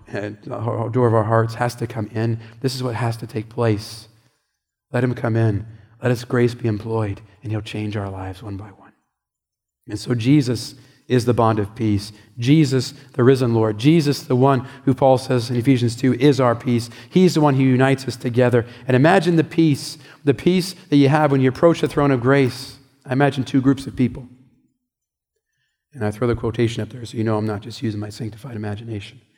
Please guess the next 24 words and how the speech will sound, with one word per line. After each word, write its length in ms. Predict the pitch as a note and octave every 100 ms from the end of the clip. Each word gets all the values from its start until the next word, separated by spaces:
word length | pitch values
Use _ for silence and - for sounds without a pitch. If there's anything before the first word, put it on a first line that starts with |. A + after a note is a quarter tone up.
| _ _ -
In 60 |
early 160 | B2+ B2
writings, 360 | A#2+ B2 A#2 A2+
I 40 |
was 100 | A2
reading 220 | B2+ A#2+
it, 100 | A#2+ - - - _
and 100 | B2+
as 120 | A#2+
I 40 |
was 60 | A#2+
reading 220 | E3 D#3
this, 220 | C3+ C3
there 300 | - - -
was 100 | B2+
two 180 | B2 G3
groups 220 | E3 D3
of 80 | D3
people 240 | F3+ D3+
approaching 420 | C3+ - E3 D#3 D3
the 60 |
throne 260 | - D3 C#3
of 60 |
grace. 480 | B2+ C#3 B2+ - -